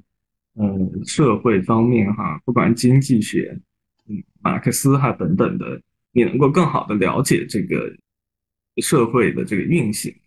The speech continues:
如果是这样的话，借用你刚才比喻，比方说，就是说这个，这个鼻腔的这个比喻的，我现在讲的其实是另一个部分，就是眼睛了。就是我们要有这个慧眼哈，我们是到底是，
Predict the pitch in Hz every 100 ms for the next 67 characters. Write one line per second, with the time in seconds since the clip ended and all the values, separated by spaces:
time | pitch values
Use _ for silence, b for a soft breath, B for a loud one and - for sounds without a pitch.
0 | _ _ _ _ _ - 214 202 185 233
1 | 160 151 143 - _ - 185 156 117 95
2 | 139 135 127 101 - 120 110 _ _ _
3 | _ _ _ 127 123 143 143 160 151 151
4 | _ _ _ _ _ 170 170 156 175 165
5 | 156 143 147 135 - 110 98 139 170 165
6 | 165 123 120 113 127 131 135 117 131 135
7 | 190 185 165 - 123 131 135 151 208 151
8 | 110 120 113 135 165 147 123 120 - 113
9 | 135 151 151 - B B B - 214 185
10 | 156 - 180 220 170 151 175 175 247 156
11 | 110 107 - - 110 110 160 180 202 226
12 | 208 131 131 151 -